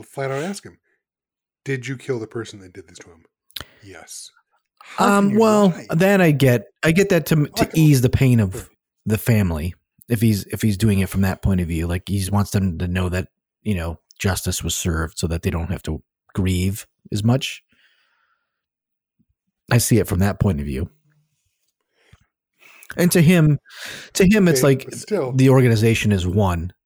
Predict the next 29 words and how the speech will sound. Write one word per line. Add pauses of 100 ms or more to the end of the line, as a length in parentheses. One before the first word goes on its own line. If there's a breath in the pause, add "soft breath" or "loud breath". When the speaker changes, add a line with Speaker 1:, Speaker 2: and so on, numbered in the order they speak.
(460)
Speaker 2:
so
he
got
part
of
it. (1040)
So,
I
mean,
Speaker 1:
Right.
Speaker 2:
there's
some
easy
justification
there.
Speaker 1:
Right, (180)
but, (2000)
but
he's
still
twisting
it
in
a
Speaker 2:
For
Speaker 1:
little
bit,
Speaker 2:
sure.
Speaker 1:
though.